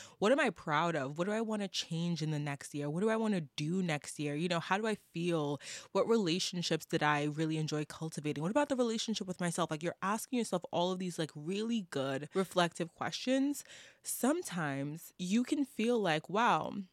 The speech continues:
you know, I don't think I did that much." And that is completely normal. I think that, what is that saying? Like, we, we overestimate what we can do in a year, but we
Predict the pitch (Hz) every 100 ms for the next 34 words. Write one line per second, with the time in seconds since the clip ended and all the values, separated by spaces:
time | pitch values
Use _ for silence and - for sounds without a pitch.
0 | _ - 202 185 165 165 190 226 233 240
1 | 220 196 254 233 - - - - - -
2 | 233 214 196 - - 185 196 262 294 -
3 | 262 240 - 208 190 226 247 190 160 156
4 | 165 196 - - - - - 202 220 220
5 | 208 202 190 165 247 320 254 202 208 165
6 | 165 160 - 185 180 175 170 160 - _
7 | _ 165 202 - 190 208 240 240 185 -
8 | 175 165 160 - 165 165 175 170 175 147
9 | 156 160 - 170 147 - 247 185 147 139
10 | - - - - - 190 180 180